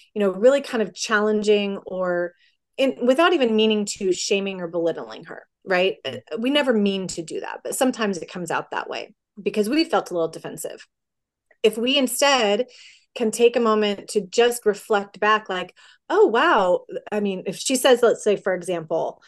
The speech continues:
Speaker 1: um, she's having a big emotional reaction about not being able to do something. And she says, "I can't believe you're doing this. This is ridiculous. Why won't you let me have my iPad for how long, however long I'm gonna do it?"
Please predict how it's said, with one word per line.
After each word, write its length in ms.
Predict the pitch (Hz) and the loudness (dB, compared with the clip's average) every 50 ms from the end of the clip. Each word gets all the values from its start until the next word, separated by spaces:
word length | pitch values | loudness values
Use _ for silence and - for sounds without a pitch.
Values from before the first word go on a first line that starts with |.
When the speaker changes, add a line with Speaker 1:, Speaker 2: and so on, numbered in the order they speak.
| - - - _ _ _ - | -20 -20 -20 _ _ _ -2
Speaker 1:
um, 640 | 190 185 180 175 165 160 160 160 165 165 156 - - - _ _ _ _ _ _ _ _ _ - | -2 0 0 -2 -2 -4 -4 -6 -6 -10 -12 -14 -18 -20 _ _ _ _ _ _ _ _ _ -10
she's 220 | - - 240 214 | -2 0 0 0
having 240 | - - 214 202 196 | 2 0 0 0 -2
a 60 | 196 | 0
big 180 | 190 185 202 196 | 2 2 4 4
emotional 460 | 202 196 190 185 185 - - 196 180 | 2 0 -2 -4 -6 -8 -8 -8 -4
reaction 500 | 170 175 170 160 160 - - - - 175 | -2 0 0 0 0 -2 -6 -8 -8 -4
about 240 | 160 170 165 160 - | -2 0 0 0 0
not 220 | 180 185 175 - | -2 -4 -4 -2
being 180 | - 196 170 170 | -4 -4 -4 -4
able 180 | 170 160 160 160 | -6 -6 -6 -8
to 120 | - - | -8 -10
do 160 | 175 156 175 165 | -8 -6 -4 -4
something. 460 | 160 - 165 160 160 - - - - | -4 -6 -8 -10 -10 -10 -12 -12 -12
And 120 | 165 180 | -12 -12
she 80 | - 202 | -12 -12
says, 160 | - 190 180 | -10 -6 -2
"I 140 | 269 320 359 | 0 0 0
can't 180 | 359 370 381 | 0 -2 0
believe 200 | 349 370 349 330 | 2 2 2 2
you're 80 | 320 311 | 0 -2
doing 240 | 254 311 311 302 294 | -2 -2 -2 -2 -2
this. 220 | 302 294 294 277 - - - | -2 -2 -4 -4 -6 -10 -8
This 120 | 339 339 | -4 -4
is 140 | 370 339 302 | -2 -2 -2
ridiculous. 600 | 339 330 339 320 320 - 311 302 294 285 285 285 | 0 0 0 0 0 0 2 2 2 2 2 2
Why 100 | 320 339 | 0 0
won't 160 | 349 359 339 | 0 -2 -4
you 80 | 349 311 | -4 -4
let 120 | 311 285 | -4 -4
me 100 | 294 262 | -6 -6
have 160 | 269 294 285 269 | -4 -4 -2 -2
my 240 | 277 262 254 247 | 0 0 0 0
iPad 280 | 247 240 240 226 220 220 | 0 0 0 0 0 0
for 120 | - 202 | -2 -2
how 180 | 202 208 202 196 | -2 0 -2 -2
long, 440 | 196 190 180 175 180 180 180 180 170 - 180 | -2 -2 -2 -4 -4 -4 -6 -10 -14 -16 -20
however 340 | 175 - 175 175 175 170 175 | -10 -6 -2 -2 -2 -2 -2
long 200 | 170 170 170 170 | -2 -2 -4 -6
I'm 60 | 170 | -8
gonna 140 | 170 170 170 | -8 -8 -4
do 180 | 170 202 196 | 0 0 0
it?" 140 | 196 196 - | 0 0 -4